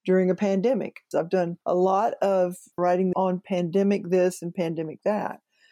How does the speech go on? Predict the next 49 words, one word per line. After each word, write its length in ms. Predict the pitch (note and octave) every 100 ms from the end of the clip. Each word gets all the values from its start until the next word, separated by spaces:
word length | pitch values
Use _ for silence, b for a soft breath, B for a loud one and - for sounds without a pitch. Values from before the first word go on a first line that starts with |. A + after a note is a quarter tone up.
| b
So 260 | - A3 G3+
I'm 140 | G3+
hoping 400 | F#3+ C4+ F4+ D#4+
that 240 | A#3 G#3 F3+
this 240 | B3 -
year's 180 | B3+ A#3
gonna 220 | A#3 A3+
be 120 | A3
different. 360 | G3+ A#3 C#4 C#4+
We're 100 | G#3+
gonna 160 | G3 F3
pull 240 | - F3+
out 200 | F3+ G#3
a 40 |
little 180 | A3+ A3+
bit 200 | G#3+ A3
of 100 | G#3
that 300 | G3+ G3 F#3+
and 120 | F3
go 140 | E3 F#3+
back 340 | E3+ F#3+ -
to 100 | -
really 420 | F3+ F3+ F3+ E3+ E3 _
encouraging 720 | F3+ E3+ - G#3+ G3+ F#3+ F#3+ F3
our 140 | D#3+
readers 720 | D#3+ F3+ F3 D#3+ D3 - - _ _ _
to 160 | - E3
just 300 | - F#3 -
kind 260 | - F#3+
of 180 | E3 D3+ E3+ - _ _
enjoy 580 | E3+ D#3+ D#3+ F3 F#3 E3+
the 100 | D#3+
fact 360 | F3+ E3+ -
that 100 | E3
we 120 | D#3
don't 220 | E3 D#3+ E3+
have 240 | F#3+ F#3+
to 100 | -
talk 240 | - F3
about 220 | E3+ E3+ -
the 60 |
pandemic 500 | - E3 D#3+ E3 D#3
all 140 | D#3+ D3
the 80 |
time 360 | D3+ D#3 D3+ D3 -
and 160 | E3 D#3+
that 140 | D3+
we're 300 | D#3+ D#3 D3
all 500 | - E3 D#3+ D3 B2